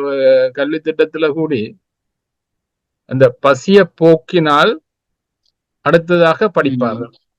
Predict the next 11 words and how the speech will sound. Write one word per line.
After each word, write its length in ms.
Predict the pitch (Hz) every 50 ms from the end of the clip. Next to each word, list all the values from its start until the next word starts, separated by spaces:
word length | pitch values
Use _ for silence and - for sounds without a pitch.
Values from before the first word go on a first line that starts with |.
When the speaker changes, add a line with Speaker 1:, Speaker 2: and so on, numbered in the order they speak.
| _ _
Speaker 1:
பள்ளிக்கூடத்துக்கு 500 | - 139 156 170 165 160 151 160 147 139
வருவார். 320 | 147 160 180 175 175 160
Speaker 2:
படிப்பார்கள். 220 | 143 101 101 107 101
Speaker 1:
இல்ல, 160 | - 196 180 131 - _
பசியை 340 | _ 131 131 123 - 190 185 170 - -
போக்குறோம்னு 400 | 156 160 156 156 160 170 170 -
Speaker 2:
ம். 20 |
Speaker 1:
சொல்லி 240 | - - 165 165 165
ஒரு 140 | 160 156 143
சந்தர்ப்பத்தை 500 | 147 147 147 147 151 151 151 143 147 135 123
கொடுத்தால் 500 | 135 139 135 127 120 135 139 160 208